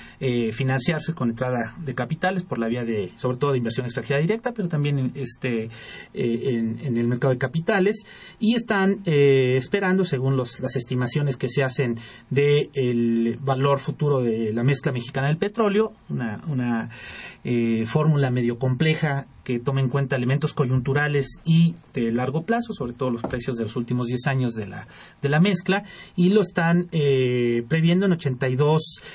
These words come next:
eh, dólares por barril, ¿no? Más o menos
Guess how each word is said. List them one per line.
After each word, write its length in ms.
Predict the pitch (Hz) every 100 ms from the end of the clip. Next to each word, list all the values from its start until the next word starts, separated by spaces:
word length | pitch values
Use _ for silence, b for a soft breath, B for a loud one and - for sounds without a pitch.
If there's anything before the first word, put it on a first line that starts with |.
| B B
eh, 360 | 143 127 123 117
dólares 640 | 160 160 135 131 165 - _
por 220 | 139 135
barril, 320 | 127 95 92 - -
¿no? 200 | 147 220
Más 180 | 151 139
o 60 | 135
menos 400 | 127 123 117